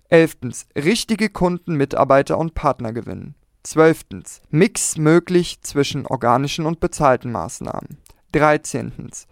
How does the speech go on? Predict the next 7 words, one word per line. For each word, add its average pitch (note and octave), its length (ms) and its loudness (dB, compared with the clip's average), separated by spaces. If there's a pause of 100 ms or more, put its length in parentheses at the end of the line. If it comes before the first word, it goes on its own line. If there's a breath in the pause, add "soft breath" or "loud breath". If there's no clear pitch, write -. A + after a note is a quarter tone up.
(340 soft breath)
Skalierung F#3+ 640 2
jederzeit D3+ 540 0
möglich, - 560 -4
zum B2+ 180 -8
Beispiel - 360 -6
durch E3 280 -2
Ads-Kampagnen. - 840 -10